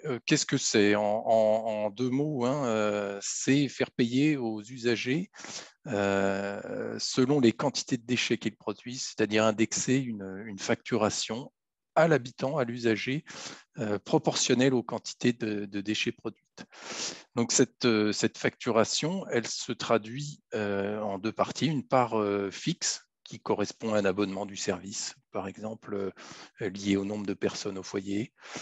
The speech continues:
euh, lié à la taille du bac ou à un mélange des deux. Donc, une part fixe qui est, euh, qui couvre en fait les frais fixes,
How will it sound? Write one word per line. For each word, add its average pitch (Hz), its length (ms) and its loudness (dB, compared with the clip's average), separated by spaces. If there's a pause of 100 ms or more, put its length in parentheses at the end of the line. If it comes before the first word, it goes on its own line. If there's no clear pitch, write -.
(320)
euh, 95 560 -4
lié 92 200 2
à 95 40 6
la 92 80 2
taille 98 280 4
du 101 120 -6
bac 98 460 0
ou 101 260 -16
à 104 220 -18
un 101 120 -6
mélange 98 480 -8
des - 100 -16
deux. 107 180 -4 (220)
Donc, 110 180 -8
une 110 100 -4
part - 160 2
fixe - 320 -2
qui 117 360 4
est, 110 40 8
euh, 98 200 2
qui - 180 -12
couvre 135 260 -4
en 110 60 0
fait - 220 -2
les 110 80 2
frais - 240 2
fixes, - 500 -8